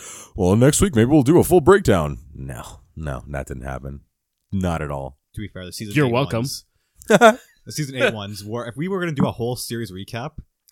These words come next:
Speaker 3: Eight would be the one to do.
Speaker 2: I don't know how many fucking episodes we would need, 'cause the amount of detail we went into for season eight.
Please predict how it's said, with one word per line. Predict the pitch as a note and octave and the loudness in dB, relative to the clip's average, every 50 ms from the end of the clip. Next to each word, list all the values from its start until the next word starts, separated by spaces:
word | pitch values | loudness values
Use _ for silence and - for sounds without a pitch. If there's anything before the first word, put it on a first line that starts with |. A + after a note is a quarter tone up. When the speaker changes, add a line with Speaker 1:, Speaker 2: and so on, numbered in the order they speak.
| - _ - - | -20 _ -14 -10
Speaker 3:
Eight | B2+ A#2+ | -10 -8
would | A2+ G#2+ G2+ | -8 -8 -8
be | F#2 F#2+ | -10 -12
the | E2 D#2 D#2+ | -12 -14 -18
one | D2 C#2 D2 D#2+ D2+ D2+ D#2 | -20 -20 -20 -20 -20 _ -20
to | E2+ | -20
do. | E2 D#2+ | -12 -10
Speaker 2:
I | G#2+ G#2+ A2+ | -8 -6 -6
don't | B2+ B2+ B2 | -6 -8 -8
know | A2+ G#2+ G2+ | -10 -10 -10
how | F#2 - - - G2+ G2 G2+ G2+ | -12 -14 -16 -14 -12 -12 -12 -12
many | G#2 G2 F#2+ F2+ F2+ - _ _ | -14 -14 -16 -18 -20 -20 _ _
fucking | - G#2+ F#2 - - G2 E2+ | -14 -14 -14 -14 -16 -20 -18
episodes | F2 F#2+ - - - - F2+ F2 E2+ | -18 -18 -18 -16 -16 -14 -14 -14 -14
we | F#2 G2 | -14 -14
would | F#2 E2+ | -14 -14
need, | F2 F2 F2 E2+ E2 E2 - | -16 -18 -18 -16 -18 -16 -14
'cause | - G#2 F2 - _ _ _ _ _ | -14 -14 -14 -14 _ _ _ _ _
the | - A#2+ | -12 -10
amount | A#2 B2 C3+ D3 E3+ E3 | -8 -6 -4 -4 -4 -4
of | A#2+ | -6
detail | - B2 C3 - - C3+ A#2+ | -6 -8 -10 -8 -6 -6 -6
we | A#2+ B2 | -6 -6
went | A#2 B2 B2 A#2 - | -6 -8 -8 -8 -10
into | A#2+ A#2 A#2+ - - G2 F2+ F2 F2 - _ _ - | -10 -12 -10 -12 -12 -12 -12 -12 -14 -18 _ _ -16
for | G#2+ | -14
season | G2 - C#3+ D3+ C3+ C3+ B2+ | -10 -8 -6 -6 -6 -8 -8
eight. | A#2+ A#2 F#2+ F2+ - | -10 -10 -10 -10 -12